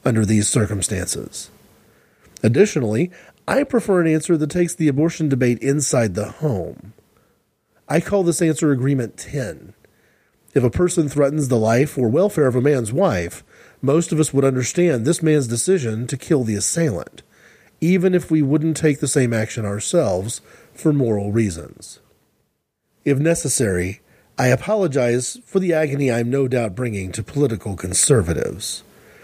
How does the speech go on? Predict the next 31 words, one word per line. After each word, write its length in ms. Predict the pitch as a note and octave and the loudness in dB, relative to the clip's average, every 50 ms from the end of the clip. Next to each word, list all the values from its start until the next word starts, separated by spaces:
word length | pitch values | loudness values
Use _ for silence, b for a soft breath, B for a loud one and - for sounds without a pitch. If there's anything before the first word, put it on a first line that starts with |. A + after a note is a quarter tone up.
| B B B - | B B B -2
You 80 | - | -2
see, 320 | C3 - - C3+ B2 A2+ A2 B B B B - | 0 2 2 2 2 2 0 B B B B -2
Agreement 440 | E3+ D3 E3+ G#3+ A3+ E3 B2+ G#2 G#2 | 0 2 2 2 2 2 0 -2 -2
ten 260 | - F3 F3+ D3+ A#2 | 0 0 0 0 2
has 180 | A2 C3+ B2+ A2+ | 2 0 2 2
as 120 | B2 A2 | 0 0
much 240 | A2 C#3 D#3 D3 - | 0 0 -2 -2 -2
to 80 | - B2+ | -4 -2
do 180 | A2+ C3 C3+ | 0 2 2
with 120 | A#2+ A2 G2 | 2 0 0
the 80 | - | 0
right 220 | A2 B2 C3+ D3 C3 | 2 2 2 2 0
to 100 | - A#2+ | -2 -2
bear 260 | G2+ A2 G2+ G2 - | 0 0 0 0 -2
arms 680 | - C3 F3+ G#3 C3 F2 C#2+ C2 C#2 - - - - b b b b b b b b - | 0 0 0 0 0 -2 -6 -10 -12 -12 -10 -12 -12 b b b b b b b b 2
as 280 | B2 A#2 A2+ G#2+ F#2+ F#2+ | 4 4 4 4 2 0
the 100 | A2 G2 | 0 2
right 280 | G#2+ G2+ F#2+ F2+ F#2 - | 2 2 2 0 -2 -2
to 160 | - A#2 G2 | 0 0 0
abortion. 600 | E2 D2+ G2 A#2+ D3 B2 - - - - - - _ _ _ b b b b b b b b b b | 0 2 2 2 2 2 0 -4 -12 -14 -18 -20 _ _ _ b b b b b b b b b b
It 140 | - E3+ E3+ | -2 0 0
is 120 | E3+ D#3 D3 | 0 0 0
an 100 | C#3 B2+ | 0 0
agreement 380 | A2+ A#2 D#3 F3+ E3+ D3 A2+ | 0 0 0 0 0 0 -2
that 100 | B2+ A#2+ | -2 -2
a 40 | A2+ | 0
man's 360 | A#2+ C#3 D3 C3+ A2+ G#2 F#2 | 0 0 0 0 -2 -6 -8
home 360 | - - - G3 E3+ A2+ G#2 | -8 -4 -2 -2 -2 -2 0
is 220 | A2 B2 B2+ A2 G2+ | 0 0 0 0 0
his 280 | - C3 G#2 F#2+ F2+ | 0 0 0 0 -2
castle. 760 | - - - - F3 F#3 F3+ F3 - - F#2 - - - - | -6 -8 -6 -2 0 0 0 0 -2 -4 -4 -6 -8 -10 -14